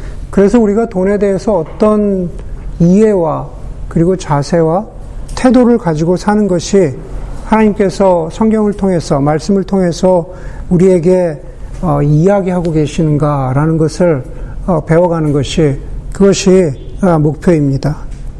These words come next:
그, 그 과정 가운데 뭐 한 사 주가 될지 오 주가 될지, 저도 지금 계속 이렇게 워크아웃 하고 있는데,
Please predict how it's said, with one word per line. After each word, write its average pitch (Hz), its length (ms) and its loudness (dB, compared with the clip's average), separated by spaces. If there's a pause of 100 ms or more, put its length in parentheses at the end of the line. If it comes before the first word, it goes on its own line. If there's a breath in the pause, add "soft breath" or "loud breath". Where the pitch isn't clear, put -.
(420 loud breath)
그, 254 400 4
그 262 260 2
과정 202 380 2
가운데 170 540 0 (280)
뭐 175 160 0
한 165 200 2
사 165 240 2
주가 175 180 2
될지 160 400 0
오 151 160 2
주가 156 200 2
될지, 143 460 0 (360 loud breath)
저도 160 240 0
지금 156 240 0
계속 151 360 0
이렇게 135 260 -2
워크아웃 147 460 0
하고 175 200 0
있는데, 143 480 0